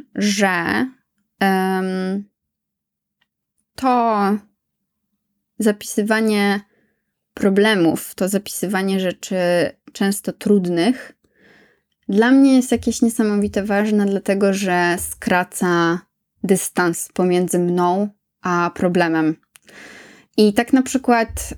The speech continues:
em, ja, mm, chorowałam na zaburzenia odżywiania przez okres pewien w moim życiu i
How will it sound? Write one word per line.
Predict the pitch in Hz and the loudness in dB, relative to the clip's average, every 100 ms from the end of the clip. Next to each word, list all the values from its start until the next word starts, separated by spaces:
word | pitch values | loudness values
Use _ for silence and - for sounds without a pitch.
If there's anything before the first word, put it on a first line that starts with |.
| - | -4
em, | 190 185 185 180 180 196 _ _ _ _ _ _ _ | -2 -2 -2 -2 -2 -6 _ _ _ _ _ _ _
ja, | - 190 208 220 226 _ - | -6 0 2 2 0 _ -4
mm, | 180 180 180 185 | -4 -2 -4 -4
chorowałam | 190 190 202 170 170 | -2 0 2 2 2
na | |
zaburzenia | 165 165 180 170 170 | 2 0 -2 -2 0
odżywiania | 175 - 208 - 80 - 196 - | -2 -6 -6 -4 -2 -2 -2 -6
przez | - - - 98 208 - - - - _ _ _ _ _ _ _ _ _ _ - 78 - | -14 -6 -4 -4 -8 -12 -14 -16 -20 _ _ _ _ _ _ _ _ _ _ -16 -16 -10
okres | - 170 - 160 - - | -2 -2 0 -2 -4 -6
pewien | - - 160 | -4 0 0
w | 185 | 2
moim | 185 180 180 | 0 0 0
życiu | 196 - 302 - - - - - _ - | -2 0 0 0 -20 -20 -20 -20 _ 0
i | 208 208 214 214 | 2 4 4 2